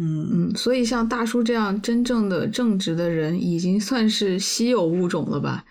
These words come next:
Speaker 1: 嗯。
Speaker 2: 我心里是一直觉得，善良是一个很 noble、高贵的品质。在生活中，似乎大家总是会把善良当成是一个与生俱来的性格上的特征，是一个会随着时间的流逝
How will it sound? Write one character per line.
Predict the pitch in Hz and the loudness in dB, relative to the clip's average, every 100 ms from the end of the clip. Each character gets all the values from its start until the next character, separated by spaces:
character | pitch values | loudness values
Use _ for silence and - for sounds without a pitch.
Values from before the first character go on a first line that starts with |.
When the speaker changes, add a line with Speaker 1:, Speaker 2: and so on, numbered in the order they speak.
| 170 | -4
Speaker 1:
嗯。 | 165 165 175 - _ _ | -2 -2 -6 -14 _ _
Speaker 2:
我 | 196 | -2
心 | 214 392 | 0 2
里 | 302 | 2
是 | 262 | 2
一 | 262 | 2
直 | 208 | 0
觉 | 180 170 | 0 0
得， | 185 190 214 _ _ _ _ _ - | 0 -2 -4 _ _ _ _ _ -8
善 | - 254 | -2 0
良 | 185 196 | 0 0
是 | 233 | 2
一 | 220 | 2
个 | 220 | 2
很 | 220 175 160 | 0 0 0
noble、 | 185 214 233 - 220 220 - | 2 0 0 -2 -4 -6 -4
高 | 226 262 | -2 0
贵 | 285 208 | 2 0
的 | 170 | 0
品 | 170 143 | -2 -2
质。 | - 160 190 _ | -2 -4 -6 _
在 | - 285 | -4 -2
生 | 302 339 | 0 0
活 | 294 220 | 2 2
中， | 220 220 226 - - - | 2 2 0 -4 -18 -12
似 | - 311 | -4 -2
乎 | 311 | 0
大 | 311 294 | 0 0
家 | 285 285 | 0 0
总 | 214 185 | -2 0
是 | 226 | 0
会 | 240 220 196 | 2 2 0
把 | 220 170 | -2 -4
善 | - 240 196 | -2 -2 -2
良 | 165 180 | -2 -2
当 | 233 247 | -2 0
成 | 233 | 0
是 | 202 220 | 0 0
一 | 175 | 0
个 | 180 214 190 175 220 | -2 0 0 0 0
与 | 180 | 0
生 | 226 262 | 0 0
俱 | 277 | 0
来 | 214 160 | 0 0
的 | 180 175 - | 0 -2 -4
性 | - 330 | -2 0
格 | 240 | 2
上 | 175 170 | 2 0
的 | 165 | -2
特 | - 175 | -2 -2
征， | 160 165 - - - _ _ - | -2 -4 -6 -16 -20 _ _ -8
是 | - 285 | -4 0
一 | 226 226 | 2 2
个 | 247 240 | 2 2
会 | 254 226 | 2 2
随 | 220 - 170 185 | 2 0 0 2
着 | 226 208 | 0 0
时 | - 180 | 0 0
间 | 185 214 | 0 2
的 | 214 | 2
流 | 190 160 - | 2 2 0
逝 | - - 202 | 0 0 -2